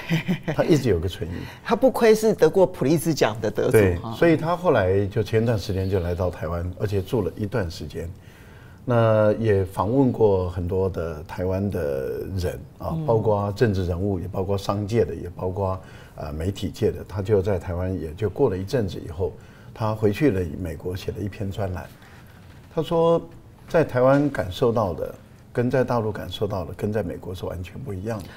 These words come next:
Speaker 1: 他有到大陆去感受一下大陆的气氛吗？
Speaker 2: 没，因为他从台湾里面去感受到大-，中国大陆对台湾到底会不会动手的问题。
Speaker 1: 嗯。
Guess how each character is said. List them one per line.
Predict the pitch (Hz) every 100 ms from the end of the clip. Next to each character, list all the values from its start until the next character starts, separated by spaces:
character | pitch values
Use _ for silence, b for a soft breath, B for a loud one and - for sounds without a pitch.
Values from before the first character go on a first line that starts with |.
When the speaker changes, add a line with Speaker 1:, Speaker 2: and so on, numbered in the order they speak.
| B
Speaker 1:
他 | -
有 | 339 -
到 | 196 185
大 | 196 160
陆 | 165
去 | 151 160
感 | - -
受 | - 147
一 |
下 | 143
大 | 127 139
陆 | 131
的 | 117
气 | - - - -
氛 | -
吗？ | - -
Speaker 2:
没， | 156
因 | 156 196
为 |
他 | 202 190
从 | 143 120
台 | 107
湾 | 113 135
里 | 87
面 | 92 98
去 | 110 92
感 | - -
受 | 87 113
到 | 101 92
大-， | 101 95
中 | 117 107
国 | 95
大 | 107 98
陆 | 95
对 | - 101
台 | 82 80
湾 | 92
到 | 98 98
底 | 85
会 |
不 | 87
会 | 90
动 | 90 90
手 | 87 -
的 | - 85
问 | 85 73
题。 |
Speaker 1:
嗯。 | -